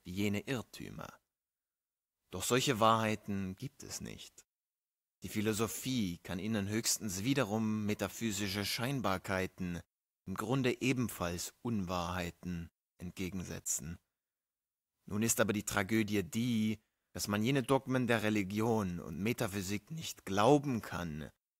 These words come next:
wenn man die strenge Methode der Wahrheit im Herzen und Kopfe hat, andererseits durch die Entwicklung der Menschheit so zart, reizbar, leidend geworden ist, um Heil- und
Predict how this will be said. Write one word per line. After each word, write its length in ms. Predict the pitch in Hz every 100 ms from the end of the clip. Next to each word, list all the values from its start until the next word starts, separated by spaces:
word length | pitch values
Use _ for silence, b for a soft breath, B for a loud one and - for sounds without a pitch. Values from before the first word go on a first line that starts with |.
| _
wenn 140 | 92
man 160 | 95 95
die 100 | 95
strenge 400 | - 92 104 120
Methode 480 | 120 110 104 107 104
der 220 | 101 90
Wahrheit 560 | 107 113 101 95 92 -
im 180 | 90
Herzen 480 | 90 98 - - 98
und 180 | 80 90
Kopfe 460 | - 113 - 90 87
hat, 300 | 90 - - _ _ _ _ -
andererseits 640 | 113 123 113 117 113 -
durch 140 | - 110
die 140 | -
Entwicklung 600 | 98 92 117 131 117 113
der 100 | 95
Menschheit 560 | 95 113 127 - 95 -
so 120 | 92
zart, 600 | - - 107 113 - - _ -
reizbar, 760 | 90 104 - - - 101 95
leidend 640 | 90 87 120 127 120 -
geworden 480 | 117 104 185 101 95
ist, 500 | 82 92 - - - - _ _ -
um 280 | 90 - 95
Heil- 320 | 107 113 127 -
und 180 | 104